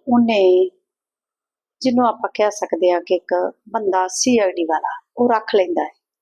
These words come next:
ਅਮੀਰ ਬੰਦਾ, ਕਿ ਇਹ ਕਦੋਂ ਖੇਤਾਂ ਨੂੰ ਆਵੇ ਤੇ ਕਦੋਂ ਇਹਨੂੰ ਮਾਰ ਮਕਾਇਆ ਜਾਵੇ। ਕਹਿੰਦੇ ਕਿ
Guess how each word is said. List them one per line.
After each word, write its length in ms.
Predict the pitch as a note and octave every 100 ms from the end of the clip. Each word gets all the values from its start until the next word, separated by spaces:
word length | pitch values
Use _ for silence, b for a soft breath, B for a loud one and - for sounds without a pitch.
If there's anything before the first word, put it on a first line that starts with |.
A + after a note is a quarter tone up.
| _ _ _ _ _ _ -
ਅਮੀਰ 340 | A3+ A3+ G#3+
ਬੰਦਾ, 320 | - - - - - _ _ _ _ _ _ _ _ _ _ _ _ _ _ _ _ -
ਕਿ 140 | - - -
ਇਹ 100 | A3 A#3+
ਕਦੋਂ 200 | B3 B3
ਖੇਤਾਂ 380 | - - F#3+ F3
ਨੂੰ 160 | E3+
ਆਵੇ 220 | D#3+ D#3+ D#3+ _ _ _ _ _
ਤੇ 60 | C4
ਕਦੋਂ 280 | B3+ F#3+ F#3+
ਇਹਨੂੰ 160 | F#3 F3
ਮਾਰ 220 | D#3+ -
ਮਕਾਇਆ 340 | - - D3+ -
ਜਾਵੇ। 240 | - _ _ _ _ _ _ _ _ _ _ _ _ _ _ _ _ _ _ _ _
ਕਹਿੰਦੇ 280 | - B3+ C4
ਕਿ 140 | C4